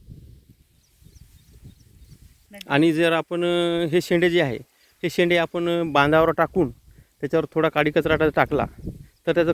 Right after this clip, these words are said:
खत पण चांगल्या प्रकारे होऊन जाते. नंतर ते आपल्या पिकाला, अ, चांगल्या प्रकारे खत आपल्याला मिळू शकते त्याच्यापासून, कारण ते सडतात, सडल्यामुळे त्याला आपण चांगल्या प्रकारे उन्हाळ्यामध्ये खत आपण शेतामध्ये टाकू शकतो त्याचं. ते शेंडे गोळा करायचे आणि बांधावर नेऊन किंवा एका झाडाच्या बुडाला ठेवायची.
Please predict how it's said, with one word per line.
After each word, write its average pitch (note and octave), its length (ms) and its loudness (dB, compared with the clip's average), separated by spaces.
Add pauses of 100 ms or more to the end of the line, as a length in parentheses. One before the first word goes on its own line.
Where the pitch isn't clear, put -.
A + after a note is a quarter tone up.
खत F3+ 100 2 (140)
पण F3 100 0
चांगल्या D3+ 280 2
प्रकारे C#3 280 0
होऊन C#3+ 160 2
जाते. A#2 240 0
नंतर C3 300 -2
ते E3 40 0
आपल्या D3+ 260 0
पिकाला, D#3 340 -2 (520)
अ, C3 340 0
चांगल्या D3+ 240 2
प्रकारे D#3+ 460 -4
खत - 200 -4
आपल्याला D#3+ 320 -2 (140)
मिळू F#3 280 4
शकते F#3+ 120 2
त्याच्यापासून, A#2 560 -4 (120)
कारण C#3+ 300 0
ते F3 140 -2
सडतात, F3+ 480 -2
सडल्यामुळे D#3 480 -4
त्याला D#3 200 -6
आपण D#3+ 200 -8
चांगल्या D3+ 260 -8
प्रकारे D#3 360 -10 (420)
उन्हाळ्यामध्ये D3+ 500 0
खत D#3+ 200 -8
आपण D3 220 -8
शेतामध्ये D3 340 -8
टाकू D#3+ 180 -4
शकतो C3 220 -6
त्याचं. G#2+ 240 -10 (360)
ते D3+ 100 -2
शेंडे E3 360 2
गोळा E3 380 2
करायचे D#3 380 -2
आणि D#3 300 -4
बांधावर D#3 400 0
नेऊन D#3+ 200 0
किंवा D#3+ 160 -2
एका D#3 140 -6
झाडाच्या C#3+ 300 0
बुडाला D3+ 260 2
ठेवायची. C3 440 -2